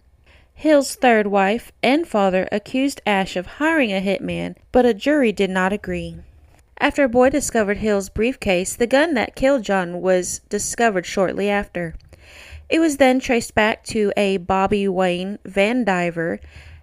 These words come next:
a habitual criminal who became a pimp after his most recent release from prison. Van Diver was arrested in April nineteen seventy-three. After being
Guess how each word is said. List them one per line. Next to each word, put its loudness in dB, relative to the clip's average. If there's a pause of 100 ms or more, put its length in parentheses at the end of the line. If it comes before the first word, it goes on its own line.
(100)
a 2
habitual 2
criminal -4
who -4
became -2
a -2 (120)
pimp -4 (160)
after -2
his -4
most -4
recent -2
release -4
from -12
prison. -8 (920)
Van 4
Diver 6
was 2
arrested 0
in -4
April -2
nineteen -4
seventy-three. -6 (880)
After 0
being 0